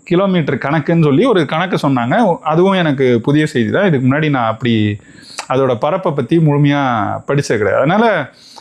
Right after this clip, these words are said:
இந்த மாதிரி நிறைய செய்திகளை ஆய்வு செஞ்சு கொண்டு வந்து, அதுவும் இப்போ ஒரு முறையை பின்பற்றுறாரு. எல்லாம் பார்த்தவங்களுக்கு தெரிஞ்சிருக்கும்.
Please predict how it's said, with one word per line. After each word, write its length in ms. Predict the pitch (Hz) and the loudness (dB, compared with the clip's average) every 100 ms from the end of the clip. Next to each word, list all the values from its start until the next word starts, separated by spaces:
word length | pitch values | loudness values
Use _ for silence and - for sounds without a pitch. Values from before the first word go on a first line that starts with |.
| - _ | -20 _
இந்த 120 | 185 | 0
மாதிரி 240 | 202 269 302 | 2 2 0
நிறைய 500 | 170 160 226 247 269 | 0 0 2 2 2
செய்திகளை 460 | 233 208 196 180 | 2 2 2 2
ஆய்வு 340 | 151 139 165 165 | 2 2 2 2
செஞ்சு 260 | 160 135 135 | 0 0 0
கொண்டு 240 | 131 127 | 2 2
வந்து, 220 | 135 110 139 | 4 4 2
அதுவும் 240 | 180 196 | 2 2
இப்போ 240 | 180 165 | 2 2
ஒரு 140 | 156 147 | 0 2
முறையை 360 | 143 208 196 165 135 117 107 104 | 0 2 2 2 2 0 0 0
பின்பற்றுறாரு. 600 | 156 143 120 107 95 - | 0 0 0 0 -2 -2
எல்லாம் 220 | 131 139 | -2 0
பார்த்தவங்களுக்கு 560 | 139 160 170 156 143 139 | 0 -2 -2 0 0 0
தெரிஞ்சிருக்கும். 600 | 131 131 120 104 151 | 0 2 2 0 -2